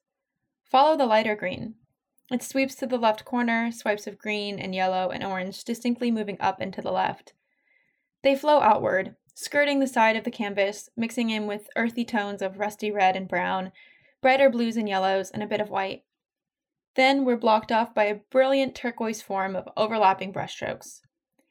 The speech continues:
These strokes move downwards, piling on top of each other, and are quickly buried by the dark,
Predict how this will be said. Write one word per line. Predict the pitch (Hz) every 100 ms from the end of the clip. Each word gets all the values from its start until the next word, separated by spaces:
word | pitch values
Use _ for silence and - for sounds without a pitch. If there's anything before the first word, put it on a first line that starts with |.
| _ -
These | 214
strokes | 208 202 196 196
move | 185
downwards, | - 247 247 247 233 233 -
piling | - 277 285 254
on | 233
top | 214
of | 226 208
each | 208
other, | 208 202
and | 196 202
are |
quickly | 202 - 277 294
buried | 233 202 202
by | 202
the | 190
dark, | - 208 208 -